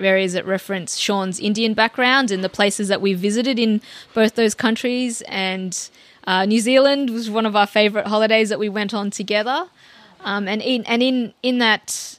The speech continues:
mural, I had little family of animals, um, and with each child, I would add another animal to the family. So I kept that mural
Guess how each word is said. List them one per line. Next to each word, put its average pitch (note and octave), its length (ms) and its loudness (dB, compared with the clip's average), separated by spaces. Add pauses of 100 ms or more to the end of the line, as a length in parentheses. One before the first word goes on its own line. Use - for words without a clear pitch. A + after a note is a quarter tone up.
(120)
mural, A3 520 4
I G3 120 2
had G#3 280 -2
little F#3+ 400 -2 (140)
family B3+ 400 4
of G3+ 60 -2
animals, B3 520 -2 (100)
um, F#3+ 460 -4 (220)
and A3+ 140 2
with A3+ 120 2
each A#3+ 300 -4
child, G3+ 640 0
I G3+ 80 2
would G3 180 -4
add F3+ 320 -2 (260)
another G3 300 2
animal F3+ 360 -2
to - 160 -4
the E3+ 100 -4
family. D#3+ 500 -4
So - 200 -6
I F3+ 80 0
kept - 240 -2
that - 180 0
mural F#3 440 -4